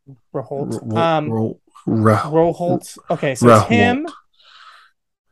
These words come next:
Speaker 1: It's
Speaker 2: And who's the other
Speaker 1: him.
Speaker 2: one?
Speaker 1: And the other one. Ah,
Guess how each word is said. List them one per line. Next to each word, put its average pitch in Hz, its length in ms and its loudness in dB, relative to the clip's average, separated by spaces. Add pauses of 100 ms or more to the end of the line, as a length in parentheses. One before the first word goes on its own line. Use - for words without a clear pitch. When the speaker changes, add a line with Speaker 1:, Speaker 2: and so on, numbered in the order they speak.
(160)
Speaker 1:
It's - 180 -12
Speaker 2:
And 127 100 4
who's 127 120 10
the 120 60 8
other 104 100 6
Speaker 1:
him. 92 60 -4
Speaker 2:
one? 92 240 -8 (600)
Speaker 1:
And 165 280 0
the 175 100 -6
other 185 240 -2
one. 185 640 -4 (2000)
Ah, 175 400 2